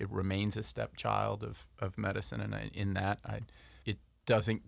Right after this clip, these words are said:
get the same level of funding from the insurance companies. It doesn't get the same level of funding in research from the government. And until we decide these are i-, real issues that aren't junk science, they're not quackery,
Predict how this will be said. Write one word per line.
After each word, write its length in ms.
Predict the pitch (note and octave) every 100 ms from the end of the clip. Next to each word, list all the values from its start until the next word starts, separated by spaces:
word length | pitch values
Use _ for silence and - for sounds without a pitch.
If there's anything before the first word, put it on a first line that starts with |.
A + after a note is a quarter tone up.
| -
get 340 | G#2+ G#2 -
the 360 | - G#2 G2 G2
same 320 | - A#2 A2+
level 300 | G#2+ G2+ F#2+
of 80 | G2+
funding 380 | - A#2 A#2 A2+
from 140 | G#2
the 100 | F#2+
insurance 380 | F#2+ - D3+ C3
companies. 500 | C#3 B2 A#2+ A2 G2+
It 80 | F#2+
doesn't 240 | G2 -
get 140 | -
the 60 | -
same 320 | - G2 F#2
level 240 | F#2 F#2 F#2+
of 60 |
funding 340 | - G2+ G2 F#2
in 160 | F2
research 540 | F#2 C3+ - A#2+ G#2+ -
from 220 | - F2+
the 80 | F2+
government. 540 | C#3+ B2+ A#2 G#2 F#2+ - - - - - -
And 560 | A2 A2 G2+ G2 G2 G#2+ - -
until 580 | A2+ G2+ - D3 C3 B2+
we 240 | A#2+ A2+
decide 840 | A2 G2+ - C3 C#3 G2 F#2 G#2+ A#2+
these 260 | G2+ G2+
are 220 | G#2+ G2+ -
i-, 120 | A2
real 480 | G#2 G2 A#2 B2 A#2
issues 600 | A2 - G2 G2 G2 -
that 200 | - G2+ -
aren't 400 | G2+ G#2 G#2 -
junk 280 | - G#2+ G#2+
science, 480 | - G2 G2 G#2 -
they're 120 | G2+
not 220 | G#2+ C3
quackery, 640 | - G2 G2+ G2+ F#2+ G2